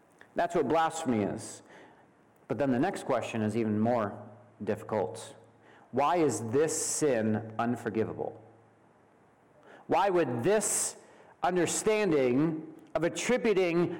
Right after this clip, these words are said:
to Satan what the Spirit should be doing, what God is doing, unforgivable? It is unforgivable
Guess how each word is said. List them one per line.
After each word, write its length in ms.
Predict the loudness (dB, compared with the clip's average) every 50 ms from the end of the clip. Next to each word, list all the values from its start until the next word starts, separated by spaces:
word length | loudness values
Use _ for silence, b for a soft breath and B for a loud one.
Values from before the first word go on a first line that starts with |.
| B B -8
to 280 | -2 0 2 4 4
Satan 680 | 4 2 2 2 4 4 4 4 4 4 4 2 2 2
what 280 | 4 4 2 2 2 0
the 100 | 0 0
Spirit 520 | 0 -2 0 2 4 4 4 4 2 2
should 140 | 0 2 2
be 100 | 2 2
doing, 300 | 4 4 4 4 4 4
what 240 | 2 2 0 0 2
God 340 | 2 4 4 4 4 4
is 160 | 4 2 2 2
doing, 360 | 2 4 4 4 4 4 2
unforgivable? 960 | 2 0 0 0 -2 0 0 2 2 2 0 0 0 -2 -2 -2 -8 -12 -16 -20 -20 -20 -20 -20 _ _ _ _ _ _ _ _ _ _ _ _ _ _ _ _ _ _ _ _ _ _ _ _ _ _ _ _ _ _ _ b b b b
It 80 | -2 0
is 120 | 0 0
unforgivable 920 | 2 0 -2 -2 -2 -2 0 2 2 2 2 0 2 0 0 -2 -4 -8 -14